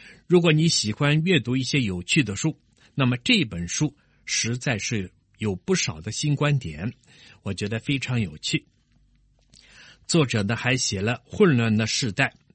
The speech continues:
和最新的动荡中的地球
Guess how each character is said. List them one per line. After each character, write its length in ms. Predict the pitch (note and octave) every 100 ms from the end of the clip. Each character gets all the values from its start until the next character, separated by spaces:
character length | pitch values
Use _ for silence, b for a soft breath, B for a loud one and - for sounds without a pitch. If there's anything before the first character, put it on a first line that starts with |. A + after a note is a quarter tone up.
| b b b b
和 460 | - C3 C3 C3 -
最 220 | - F3 A#2
新 260 | - D#3+
的 120 | D#3+ - _ _ _ -
动 260 | G#3+ D3
荡 280 | A#2 C3+ G#2+
中 200 | G#2 D3+
的 120 | C#3+ C3+
地 160 | C#3+
球 400 | G#2 - G#2 C#3+